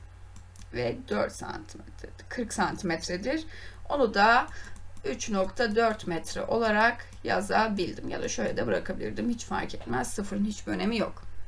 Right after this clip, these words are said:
On birinci soruya geçtim. Şekilde bir evin ön yüzden görünümü verilmiştir. E B A eşkenar üçgen. Hop, hemen şuraları bir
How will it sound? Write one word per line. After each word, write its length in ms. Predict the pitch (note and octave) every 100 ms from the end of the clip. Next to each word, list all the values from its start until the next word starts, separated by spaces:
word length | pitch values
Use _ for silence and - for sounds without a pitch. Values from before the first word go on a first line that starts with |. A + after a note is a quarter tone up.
| - - - - - - - - - - -
On 220 | F#4 G4
birinci 260 | E4 A3+ G#3
soruya 300 | G#3+ F3+ D#3+
geçtim. 680 | B3 C#4+ - E4 D#4+ E4 - - - - - - - - -
Şekilde 460 | - - F4 E4 E4
bir 100 | E4+
evin 260 | E4 D4+
ön 260 | E4 D#4+ D#4+
yüzden 420 | C#4 B3 G#3+ A3+
görünümü 340 | C#4 B3+ C#4
verilmiştir. 720 | C#4+ C4 A#3+ G#3 - - - - - - - - G3+
E 320 | A#3+ C4+ C4
B 340 | C#4 D4+ - -
A 300 | C#4+ D#4 -
eşkenar 640 | - C4 - C#4+ C#4+ C#4+ C#4+ -
üçgen. 460 | G#3 - F#3 - - - - -
Hop, 300 | A#3+ B3 B3+
hemen 280 | - C#4 G#3+
şuraları 460 | G3+ G#3 G#3+ G3 G#3+
bir 140 | A#2